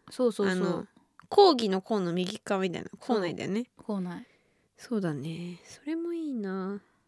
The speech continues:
Speaker 1: 大学の校内とか、まあ、あと学校の誰もいない教室の中で、いつも勉強してる場所だからこそ、ちょっといいみたいな。
Speaker 2: 逆に、ちょっとフランクに行きましょう。
Speaker 1: フランクに。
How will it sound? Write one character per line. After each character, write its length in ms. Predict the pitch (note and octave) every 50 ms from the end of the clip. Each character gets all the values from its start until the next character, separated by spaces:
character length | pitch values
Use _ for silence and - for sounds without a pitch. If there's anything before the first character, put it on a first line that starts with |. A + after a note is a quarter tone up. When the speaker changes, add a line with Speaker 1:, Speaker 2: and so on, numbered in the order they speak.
| _ _ _ _ _
Speaker 1:
大 100 | - A3
学 220 | A#3 A#3+ A#3+ - A#3
の 100 | A3+ G#3+
校 240 | - - A3+ G#3+ F#3+
内 240 | E3+ E3 E3 F#3
と 160 | F#3+ - - D#3+
か、 320 | - D#3+ D#3+ - - C4 _ _ _ _
ま 100 | - G#3+
あ、 40 | A#3
あ 40 | A#3
と 140 | - G#3 G3
学 220 | F#3 G3 F#3 F#3 -
校 260 | - G#3+ G#3 G3+ G3+
の 400 | G#3 A3 A#3+ A#3+ A3+ G3+ F3 D#3+
誰 200 | D#3+ F#3+ G3+ G3
も 140 | F#3+ F#3+ F#3+
い 60 | F#3+ F#3+
な 140 | F#3+ F#3
い 60 | F#3+ F#3
教 180 | - G3 F#3+
室 140 | F#3 - -
の 60 | F#3+
中 240 | F#3 F#3 F3+ - F3
で、 160 | F3+ G#3 -
い 60 | A#3+
つ 140 | A#3+ - -
も 340 | D#4+ D#4 C#4 A#3+ A3 G3+ G#3 - - - - - -
勉 200 | - C#4 C#4+ C4
強 160 | - D#4 D#4 C#4+
し 60 | -
て 100 | - D4+
る 80 | D4 A#3
場 100 | B3+ C4
所 100 | C#4 C#4
だ 100 | C#4+ D4
か 120 | - D#4+
ら 100 | C4+ A#3+
こ 80 | - G#3+
そ、 440 | - G#3 G3 F3+ E3 C#3+ - - - _ - -
ち 100 | - B3+
ょ 20 |
っ 20 | A#3+
と 320 | - F#3+ E3 C3+ A#2+ - -
い 160 | - G#3 G3
い 120 | F3 F3 G#3+
み 60 | -
た 80 | - G3
い 40 |
な。 120 | G3 F#3 D3+
Speaker 2:
逆 60 | -
に、 120 | - - - - - - - _
ち 80 | - -
ょ 20 |
っ 20 | C4
と 80 | -
フ 140 | G#3 - A#3+
ラ 100 | G3+ G3
ン 100 | G3 F#3+
ク 80 | - D#3+
に 100 | D#3 C3+
行 60 | -
き 60 | -
ま 80 | - -
し 20 |
ょ 20 | -
う。 20 |
Speaker 1:
フ 20 | -
ラ 60 | G3
ン 40 | F#3+
ク 140 | F#3 - -
に。 180 | - A3 A3